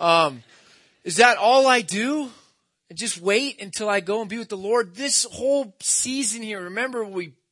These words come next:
baptized and we follow Christ.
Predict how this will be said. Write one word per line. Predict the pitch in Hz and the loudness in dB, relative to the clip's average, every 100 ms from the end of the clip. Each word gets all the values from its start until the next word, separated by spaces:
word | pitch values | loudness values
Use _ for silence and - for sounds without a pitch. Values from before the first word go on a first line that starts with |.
| _ | _
baptized | 208 226 226 - 233 208 196 - - - _ | -2 -2 -4 -4 -2 -2 -4 -8 -20 -20 _
and | 185 | -12
we | 180 | -12
follow | 156 _ 226 226 240 233 | -14 _ -2 0 2 0
Christ. | 208 - 208 208 190 | -2 -4 -2 -2 -4